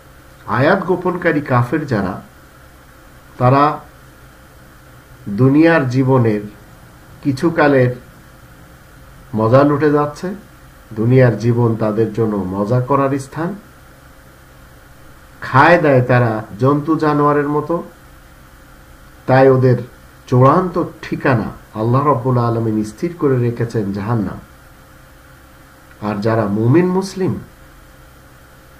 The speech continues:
তারা আল্লাহ রাব্বুল আলামিনের নিয়ম মতে জীবন কাটায়, তবেই তো কোরআনের সাতাশি নম্বর সূরা আল আলা এর ষোলো এবং সতেরো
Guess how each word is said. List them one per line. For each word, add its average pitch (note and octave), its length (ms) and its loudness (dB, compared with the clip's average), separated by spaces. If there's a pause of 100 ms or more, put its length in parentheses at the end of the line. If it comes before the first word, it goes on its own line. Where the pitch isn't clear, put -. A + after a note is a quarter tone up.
(320)
তারা B2+ 260 2
আল্লাহ B2 260 2
রাব্বুল C#3+ 320 2
আলামিনের B2+ 600 2
নিয়ম C3 440 2
মতে E3 260 0
জীবন C3 360 0
কাটায়, A#2 400 -4 (480)
তবেই B2 340 2
তো C3+ 100 2
কোরআনের B2 540 2 (1080)
সাতাশি C#3+ 580 -2
নম্বর D#3 280 0
সূরা B2+ 360 -2
আল G#2+ 240 -2
আলা A2+ 460 -2 (380)
এর G#2+ 100 -2
ষোলো B2+ 380 0
এবং C#3 280 -2
সতেরো C3 600 -2